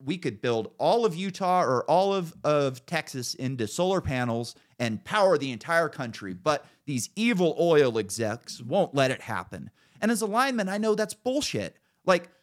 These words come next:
transmission lines, A, are millions of dollars per mile at this point. Our grid is just destroyed and in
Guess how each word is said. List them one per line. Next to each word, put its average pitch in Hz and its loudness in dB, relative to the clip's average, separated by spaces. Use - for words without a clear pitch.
transmission 202 -4
lines, 123 -4
A, 123 -2
are 117 0
millions 156 -2
of 123 -6
dollars 110 0
per - -6
mile 95 -6
at 95 -16
this 98 -10
point. 98 -10
Our 156 2
grid 131 0
is 120 -6
just - -10
destroyed 147 0
and 135 -2
in 131 -4